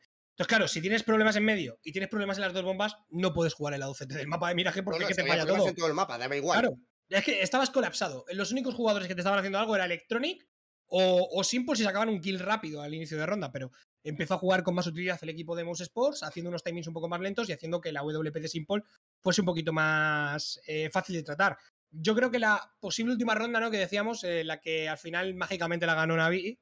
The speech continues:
Speaker 1: eh, se vio un poco el fruto de la desesperación. Cuando Simple pica por conector, saltándose en humo a destiempo,
Speaker 2: Sí.
Speaker 1: intentando buscar un duelo, ya, ya es como, "Joder, no sé qué hacer más". O sea, yo
Speaker 2: Pero
Speaker 1: ya no
Speaker 2: fíjate
Speaker 1: puedo
Speaker 2: que
Speaker 1: hacer
Speaker 2: yo
Speaker 1: más.
Speaker 2: creo que eso estaba más o menos preparado porque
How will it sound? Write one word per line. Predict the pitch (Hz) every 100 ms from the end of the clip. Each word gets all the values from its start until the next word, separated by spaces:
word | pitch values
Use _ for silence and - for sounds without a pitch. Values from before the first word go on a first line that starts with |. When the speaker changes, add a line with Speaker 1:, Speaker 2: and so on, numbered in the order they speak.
| -
Speaker 1:
eh, | 156 151 151 - _ -
se | - 170
vio | 180
un | 202
poco | 190 185 208
el | 190
fruto | 143 170
de | 196
la | 170
desesperación. | 139 139 123 151
Cuando | 131 131
Simple | 156 175
pica | 165 160 165
por | 160
conector, | 156 147 - 180
saltándose | 156 156 165 147
en | 151
humo | 165
a | 147
destiempo, | - 165 170 147
Speaker 2:
Sí. | 151
Speaker 1:
intentando | 131 160 160
buscar | 151 160
un | 139
duelo, | 147 165 - - _ -
ya, | 180 247 - 165
ya | 226 262
es | 262
como, | - 220 190
"Joder, | - - 190 175
no | 190
sé | 208 262
qué | 220
hacer | 214 175
más". | 185 - - _ _
O |
sea, | - 190
yo | 175
Speaker 2:
Pero | 240
Speaker 1:
ya | 247
no | 262
Speaker 2:
fíjate | 247
Speaker 1:
puedo | 226 220
Speaker 2:
que |
Speaker 1:
hacer | 214
Speaker 2:
yo |
Speaker 1:
más. | 233
Speaker 2:
creo | 226 226
que |
eso | 214 208
estaba | 196 220 160
más | 160 196
o |
menos | 202 196
preparado | 196 180 175 185 180 202
porque | 156 139 131 123